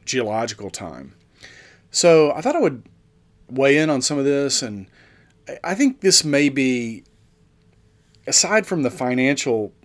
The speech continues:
stuff that's going on in our economy, in our global economy, uh, and, and they're related, by the way, but aside from just a purely financial, uh,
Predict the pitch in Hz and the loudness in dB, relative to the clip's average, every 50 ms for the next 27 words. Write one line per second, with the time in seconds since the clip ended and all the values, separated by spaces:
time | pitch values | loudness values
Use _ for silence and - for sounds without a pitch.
0 | _ _ _ _ _ _ _ _ _ _ _ _ _ _ _ _ _ _ _ _ | _ _ _ _ _ _ _ _ _ _ _ _ _ _ _ _ _ _ _ _
1 | _ _ _ _ - - - - 156 139 135 - - 117 - - - 131 123 120 | _ _ _ _ -4 -2 0 2 2 2 2 -2 -6 -10 -10 -6 -4 -4 -4 -4
2 | 120 117 117 120 123 117 107 101 101 95 - - 123 113 113 117 123 123 127 131 | -4 -6 -6 -6 -8 -8 -8 -8 -8 -10 -10 -10 -8 -8 -8 -8 -8 -8 -8 -8
3 | 123 107 98 92 90 101 104 107 113 110 117 120 113 110 104 - 127 113 113 117 | -8 -8 -8 -10 -8 -6 -4 -4 -4 -4 -4 -4 -6 -6 -6 -6 -8 -8 -6 -6
4 | 117 123 123 123 - _ _ _ _ _ - - - _ _ _ _ _ _ _ | -6 -8 -8 -10 -12 _ _ _ _ _ -20 -20 -20 _ _ _ _ _ _ _
5 | _ _ - 113 110 107 101 - 127 143 151 151 - 135 135 139 135 135 123 120 | _ _ -12 -10 -8 -8 -6 -4 -2 -2 -2 -2 -2 -4 0 2 2 2 2 0
6 | 117 110 113 113 110 107 104 95 87 95 90 85 87 87 90 85 85 82 87 98 | -2 -2 -2 -2 -2 -4 -6 -8 -8 -8 -8 -6 -8 -8 -8 -6 -6 -8 -8 -10
7 | - - _ _ _ - - 117 120 127 123 117 - _ _ - 65 85 127 123 | -14 -20 _ _ _ -20 -12 -6 -4 -4 -4 -6 -8 _ _ -20 -16 -8 -4 0
8 | - - 170 170 180 175 170 - 143 127 117 113 123 123 - - 101 - - - | 2 2 4 4 4 2 2 0 -4 -4 -4 -4 -4 -6 -6 -8 -10 -12 -6 -4
9 | 165 156 147 139 127 - 131 117 110 113 127 139 135 - - 127 110 101 98 - | -2 0 0 0 -2 -2 -6 -8 -6 -4 -4 -4 -4 -4 -6 -6 -6 -6 -8 -10
10 | _ _ _ _ _ _ _ _ _ _ _ _ _ - - 110 107 98 92 85 | _ _ _ _ _ _ _ _ _ _ _ _ _ -18 -16 -14 -12 -10 -10 -10
11 | 69 62 | -12 -14